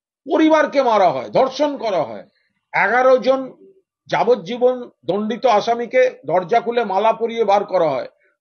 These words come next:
মণিপুরে যাওয়ার সময় পান না প্রধানমন্ত্রী, ফলে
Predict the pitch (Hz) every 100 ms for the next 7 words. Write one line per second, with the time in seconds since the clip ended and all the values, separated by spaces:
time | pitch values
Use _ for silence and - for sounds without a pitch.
0 | 139 151 185 202 170 202 185 180 180 185
1 | - 160 180 180 165 175 170 170 156 -
2 | _ _ _ - 165 175 170 165 151 -
3 | 135 - _ _ _ - 233 240 147 -